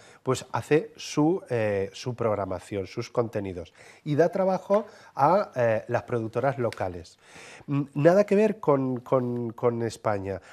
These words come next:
Aquí la comunidad autónoma financia una televisión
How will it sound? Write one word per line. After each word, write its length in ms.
Aquí 580
la 340
comunidad 640
autónoma 640
financia 960
una 360
televisión 760